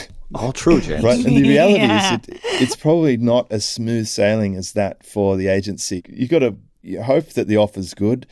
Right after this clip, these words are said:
Speaker 2: They may or may not have any assets that are useful. Almost certainly there's an upfront learning curve, which is gonna result in a negative. And you'll probably find some quick wins if you're competent. And then the other problem is there's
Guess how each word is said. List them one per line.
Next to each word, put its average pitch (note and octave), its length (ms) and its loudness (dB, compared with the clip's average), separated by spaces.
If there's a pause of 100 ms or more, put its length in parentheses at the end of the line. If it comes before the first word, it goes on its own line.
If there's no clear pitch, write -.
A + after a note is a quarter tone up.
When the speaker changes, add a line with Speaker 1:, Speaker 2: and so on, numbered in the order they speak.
(320)
Speaker 2:
They A2 140 0
may B2+ 240 2
or B2 80 0
may A2 140 2
not G#2 220 2
have G#2 120 0
any G#2+ 240 0
assets G2+ 520 -4
that G2+ 180 -2
are F#2+ 40 -2
useful. G2+ 580 -8 (280)
Almost A#2 380 -2
certainly A#2+ 360 0
there's G#2+ 220 0
an G#2 120 0
upfront G2+ 400 -4 (120)
learning G#2 380 0
curve, G2+ 500 0
which G#2 380 -4
is G#2 100 -8
gonna G2+ 320 -2 (320)
result G2 420 -2
in G2+ 80 -8
a G2+ 40 -4
negative. G#2+ 600 -2 (340)
And G#2 420 0 (760)
you'll A2 120 0
probably B2+ 320 0
find G2 300 0
some G#2 180 -4
quick - 320 -6
wins G2+ 280 -2
if G2+ 180 -4
you're F#2 80 -6
competent. G#2+ 540 -4 (640)
And A2 160 2
then D3 120 4
the C3+ 120 6
other D#3+ 160 2
problem G#2+ 300 0
is A#2 220 -2
there's A#2+ 260 -4